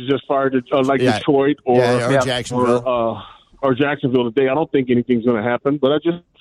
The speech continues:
Speaker 1: I mean, it's like, it's like, Fred, I'm just finally, uh,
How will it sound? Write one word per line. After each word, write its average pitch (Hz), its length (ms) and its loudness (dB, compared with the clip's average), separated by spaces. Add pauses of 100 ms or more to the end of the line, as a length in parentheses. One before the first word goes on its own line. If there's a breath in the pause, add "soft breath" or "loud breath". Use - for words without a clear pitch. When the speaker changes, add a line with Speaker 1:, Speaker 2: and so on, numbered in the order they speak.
(360 soft breath)
Speaker 1:
I 160 60 0
mean, 180 280 2
it's - 220 -2
like, 202 180 0 (100)
it's 170 160 0
like, 180 200 0 (100)
Fred, 190 200 2
I'm 185 180 -2 (100)
just 170 140 0 (100)
finally, 175 500 2
uh, 131 400 2